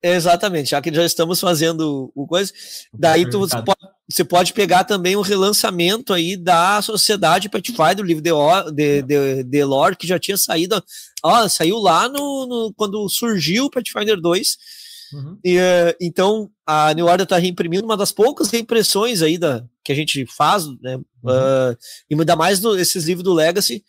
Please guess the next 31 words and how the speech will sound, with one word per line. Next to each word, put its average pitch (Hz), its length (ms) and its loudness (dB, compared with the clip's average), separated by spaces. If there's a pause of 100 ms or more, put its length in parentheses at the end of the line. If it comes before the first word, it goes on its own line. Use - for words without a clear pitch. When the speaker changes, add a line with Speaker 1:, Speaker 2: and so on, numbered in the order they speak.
Speaker 1:
acho - 100 -12
que - 80 0
o 185 40 2
Grande 175 280 0
Bazar 180 440 2
tá 190 80 -2
aí 165 100 0
também, 170 420 -4 (160)
pra 151 120 -6
Speaker 2:
Grande 104 80 -8
Speaker 1:
pegar. 156 340 0
Speaker 2:
Bazar - 60 -12
tá 101 80 -14
aí. 101 140 -16 (200)
Uhum. 107 220 -12
Speaker 1:
Também 170 260 2
que 190 80 -2
é 196 40 2
um 175 80 -2
bom, 170 680 2
uma 147 180 -2
boa 175 480 2
coletânea 170 560 -2
de, 151 560 0 (160)
de, 127 1500 0 (640)
de 143 300 0
objetos 147 460 0
mágicos 151 680 0
e 135 340 0
itens 147 420 -2
e, 127 320 -6